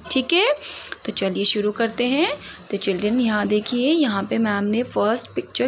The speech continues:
किसकी बनाई है, बताओ मैम को। यस, ये तो आम की picture है, है ना? और आम का पहला अक्षर कौन सा है, बताओ मैम को,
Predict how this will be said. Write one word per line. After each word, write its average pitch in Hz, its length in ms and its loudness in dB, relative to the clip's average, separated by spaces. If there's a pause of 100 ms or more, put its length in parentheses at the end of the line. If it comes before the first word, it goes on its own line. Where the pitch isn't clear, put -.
(120)
किसकी 349 360 0
बनाई 190 380 0
है, 214 240 0 (1300)
बताओ 190 320 0
मैम 254 260 4
को। 330 200 2 (1200)
यस, 202 800 0
ये 180 140 -2
तो - 240 -4 (100)
आम 349 300 4
की 339 140 2
picture 285 440 0
है, 262 380 2
है 233 140 -2
ना? 359 160 2 (400)
और 196 260 -4
आम 196 260 2
का 226 200 0
पहला 202 340 -4 (140)
अक्षर 233 340 0
कौन 277 300 2
सा 349 180 0
है, 320 480 2 (1300)
बताओ 202 280 0
मैम 269 300 4
को, 339 200 4